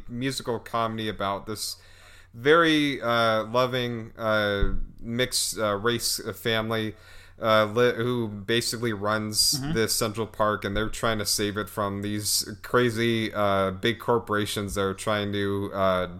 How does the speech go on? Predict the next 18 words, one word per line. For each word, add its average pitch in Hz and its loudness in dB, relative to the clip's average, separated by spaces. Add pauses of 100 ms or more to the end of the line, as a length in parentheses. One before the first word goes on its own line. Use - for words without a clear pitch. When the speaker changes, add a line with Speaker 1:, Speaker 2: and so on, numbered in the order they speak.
Speaker 1:
buy 113 8
out 104 2
the 107 -6
space 104 -2
and 95 -6
turn 104 -6
into, 98 -4
uh, 92 0
more 101 -2
bus-, 95 -6
uh, 107 0
more, 117 0
a 113 0
spot - 2
for 117 -4
more 101 0
businesses. 95 -6 (760)
Uh, 104 6